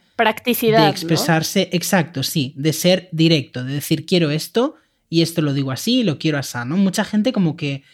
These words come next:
Speaker 2: que se enrolla demasiado para, para decir las cosas que quiere y creo que con estas plataformas, pues, es aún
Speaker 1: <laughs>
Speaker 2: peor porque les das, pues, más pie a,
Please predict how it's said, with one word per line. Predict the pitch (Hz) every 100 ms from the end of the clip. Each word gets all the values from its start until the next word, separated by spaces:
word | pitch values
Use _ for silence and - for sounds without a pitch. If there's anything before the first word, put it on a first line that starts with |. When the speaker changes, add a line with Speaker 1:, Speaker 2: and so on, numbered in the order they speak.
| _ -
Speaker 2:
que | -
se | 156
enrolla | 147 208
demasiado | 254 254 254 339 254 147
para, | 160 165 165
para | 160 180
decir | 175 196
las | 190 175
cosas | 196 180
que | 208 180
quiere | 240 165 127 _ _ -
y | 165
creo | 170 170 185
que | 190
con | 170
estas | 160 175
plataformas, | 190 180 175 185 208 226
pues, | 165 147 -
es | 170 151
aún | 156
Speaker 1:
<laughs> | 320
Speaker 2:
peor | 160 147 170 - _ -
porque | 147 139
les | 143 127
das, | 147 147 - _ _ _ _ -
pues, | 175
más | 190 185 185
pie | 170 175 160 180
a, | 180 143 135